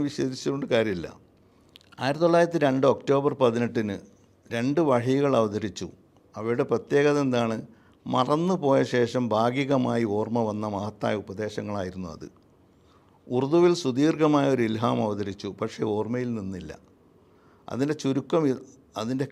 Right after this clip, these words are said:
കാമ്പ് ഇതാണ്, വിശ്വാസത്തോടൊപ്പം രക്ഷയുമുണ്ട്. രാത്രി ഒരു വാക്യം അവതരിച്ചിരുന്നു, മറന്നുപോയിരുന്നെങ്കിൽ ഇപ്പോൾ ഓർമ്മ വന്നു. പരീക്ഷിക്കപ്പെടാതെ നിങ്ങൾ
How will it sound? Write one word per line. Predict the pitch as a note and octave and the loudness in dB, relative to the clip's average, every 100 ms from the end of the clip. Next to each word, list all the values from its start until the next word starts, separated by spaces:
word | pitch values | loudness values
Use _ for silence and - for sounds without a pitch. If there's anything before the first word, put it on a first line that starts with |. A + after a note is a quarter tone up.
| - | -4
കാമ്പ് | G#2+ A#2+ D3+ D#3 | -2 -2 0 0
ഇതാണ്, | A2 G2 D#2 - - G#2 | 0 -2 -4 -12 -14 -12
വിശ്വാസത്തോടൊപ്പം | - C3+ C#3 C3+ B2 C#3 B2 A2+ A2+ G2+ | -6 -2 0 -2 -6 -6 -6 -6 -8 -10
രക്ഷയുമുണ്ട്. | F#2 - G#2+ G2+ F2+ D#2+ - _ _ _ _ _ _ _ _ _ _ _ _ _ - | -12 -12 -12 -10 -12 -16 -20 _ _ _ _ _ _ _ _ _ _ _ _ _ 0
രാത്രി | C3 D3 F3+ F3 | 2 2 4 4
ഒരു | E3 C#3 | 4 2
വാക്യം | B2 - C3+ A#2 | 0 0 0 0
അവതരിച്ചിരുന്നു, | G#2+ A2 A2 A2 F#2+ F2 - - _ _ _ _ _ _ _ - A2 | 0 -4 -6 -8 -8 -8 -12 -18 _ _ _ _ _ _ _ -8 -2
മറന്നുപോയിരുന്നെങ്കിൽ | A#2+ C#3 D3+ C#3 C3+ C3+ C3 C3 A2+ | 0 2 4 4 4 2 2 0 -2
ഇപ്പോൾ | F2+ A#2+ A#2+ A2 | -2 2 4 2
ഓർമ്മ | A2 G#2+ | 0 -2
വന്നു. | F#2+ E2 - - _ _ _ _ - | -4 -8 -12 -18 _ _ _ _ -4
പരീക്ഷിക്കപ്പെടാതെ | A#2+ D3 D#3 - E3 D3+ C3+ B2+ A#2+ A#2+ B2 - G#2 | 0 2 0 -4 -2 0 2 2 2 0 -4 -10 -8
നിങ്ങൾ | A2 A#2+ | -4 -2